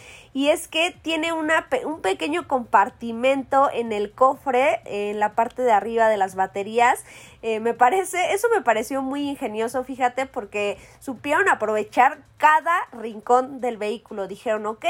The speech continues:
ya, ya puse el tren motriz eléctrico, bueno, me sobra espacio, ¿qué hago?".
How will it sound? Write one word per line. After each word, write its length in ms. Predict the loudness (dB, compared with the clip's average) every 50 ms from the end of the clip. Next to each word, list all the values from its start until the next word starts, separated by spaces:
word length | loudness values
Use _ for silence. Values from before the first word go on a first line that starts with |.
| -2 -2 0
ya, 220 | 0 0 0 0 -4 -2
ya 240 | 2 4 4 4 2
puse 340 | -2 -4 -2 -2 -2 -2 -4
el 100 | -4 -2
tren 220 | -4 -6 -6 -4 -2
motriz 480 | -4 -4 -2 -2 -4 -4 -4 -6 -4
eléctrico, 600 | -4 -2 -2 -2 -4 -6 -8 -14 -6 -2 0 2 4
bueno, 240 | 4 4 2 2
me 160 | -2 -4 -4 -4
sobra 260 | -2 -2 0 0 0
espacio, 520 | 0 0 2 2 2 2 0 -8 -10 -6
¿qué 120 | 0 4 4
hago?". 400 | 6 6 6 4 0 -2 -4